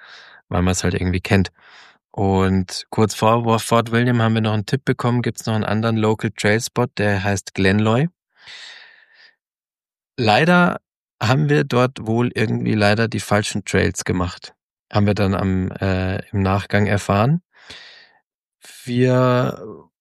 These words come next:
fanden's nicht so toll. Also es war jetzt nicht schlecht, aber es war jetzt auch wirklich kein Highlight. Aber anscheinend, wir haben halt irgendwie zwei, drei Trails dann ausgelassen, äh, weil wir gesagt haben, okay,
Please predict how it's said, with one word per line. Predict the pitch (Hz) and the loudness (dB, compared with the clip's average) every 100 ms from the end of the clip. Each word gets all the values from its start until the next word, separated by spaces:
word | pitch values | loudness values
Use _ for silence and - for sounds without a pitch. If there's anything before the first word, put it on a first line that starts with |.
| _ _ _ | _ _ _
fanden's | 139 135 131 | 0 0 0
nicht | 135 147 | 0 0
so | 151 | 0
toll. | 143 151 180 185 - _ _ | 2 2 2 0 -4 _ _
Also | - 117 117 | 0 2 2
es | 107 | 2
war | 104 107 104 | 4 4 4
jetzt | 101 - | 0 -2
nicht | 113 | -4
schlecht, | - 110 127 - | 0 0 0 -2
aber | 104 104 | -2 -2
es | 98 | -2
war | 98 | -4
jetzt | 98 - | -4 -6
auch | 98 - - _ _ | -8 -10 -20 _ _
wirklich | 131 117 - 101 | -6 -4 -4 -4
kein | - 190 | -2 -2
Highlight. | 98 101 135 151 _ - - - _ _ _ _ _ _ _ | -2 -2 -2 -4 _ -20 -20 -20 _ _ _ _ _ _ _
Aber | 110 110 | 0 2
anscheinend, | 110 113 110 117 117 - _ _ _ | 2 2 2 0 -2 -6 _ _ _
wir | 117 104 | 0 2
haben | 107 | 2
halt | 107 107 | 2 0
irgendwie | 104 104 98 | -2 -2 -4
zwei, | - 101 104 | -2 0 0
drei | 104 101 | 0 0
Trails | - 101 104 | 0 -2 0
dann | 107 104 | -2 0
ausgelassen, | 104 110 - 98 95 - 107 113 _ _ _ - | 0 -2 -2 -2 -2 -2 -4 -6 _ _ _ -4
äh, | 101 98 95 | 0 2 2
weil | 98 | 2
wir | 98 | 0
gesagt | 98 95 98 - | 0 0 0 0
haben, | 101 98 101 | 0 2 0
okay, | 92 | -2